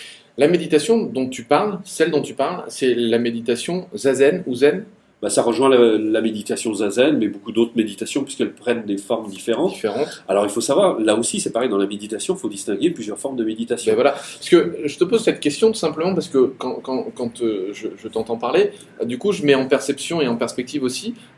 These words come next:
Speaker 1: euh, plutôt la méditation bouddhiste, qui, elle aussi, est beaucoup dans la, la, la visualisation, qui est beaucoup, elle aussi, dans une forme d'induction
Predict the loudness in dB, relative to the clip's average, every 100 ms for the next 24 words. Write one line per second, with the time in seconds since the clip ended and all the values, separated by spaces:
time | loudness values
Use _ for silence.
0 | -2 2 4 4 2 2 6 6 6 4
1 | 2 2 0 0 0 -2 4 4 4 2
2 | 0 -2 0 2 0 -2 -2 -2 -2 -10
3 | -18 -4 -2 -2 -2 0 2 0 2 -2
4 | 0 -4 -2 -2 -2 -2 2 2 2 0
5 | -2 -2 -2 -4 -8 2 4 4 0 -2
6 | -4 -8 -8